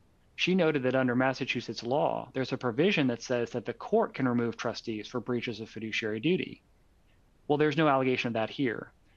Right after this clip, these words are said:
But that same statute says that if all the qualified beneficiaries agree, basically if the current beneficiaries and all the remainder beneficiaries agree,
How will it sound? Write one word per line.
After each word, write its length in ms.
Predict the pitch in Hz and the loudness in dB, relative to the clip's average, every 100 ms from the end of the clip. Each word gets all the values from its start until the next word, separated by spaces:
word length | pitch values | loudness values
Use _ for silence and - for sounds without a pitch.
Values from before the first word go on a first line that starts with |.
| _ - | _ -4
But 100 | 139 | 0
that 180 | 143 - | 2 2
same 240 | 156 160 | 2 2
statute 560 | - 170 208 - 127 - | 2 2 2 2 -2 0
says 440 | 110 104 110 - | -4 -2 -4 -6
that 140 | 131 | -2
if 140 | 123 - - | -2 -4 -2
all 340 | 135 147 196 | 2 4 4
the 80 | 220 | 2
qualified 540 | 214 180 175 160 160 139 | 0 2 2 2 0 2
beneficiaries 640 | 147 143 139 - 127 123 | 0 2 0 2 0 0
agree, 420 | 117 113 107 - _ _ _ - | -4 -4 -6 -8 _ _ _ 0
basically 480 | 135 131 131 117 | 0 0 0 2
if 160 | 117 - | 0 -4
the 100 | 110 | -10
current 360 | - 190 214 185 | -4 2 2 4
beneficiaries 920 | 170 - 156 156 147 147 143 143 - _ _ _ | 0 0 -2 2 2 2 0 -2 -8 _ _ _
and 100 | 117 | 2
all 140 | 151 208 | 4 4
the 60 | |
remainder 260 | 185 160 147 | 4 4 4
beneficiaries 760 | 127 123 - 127 123 117 117 | 2 0 0 0 0 0 -2
agree, 460 | 113 107 113 104 - | -6 -4 -4 -4 -10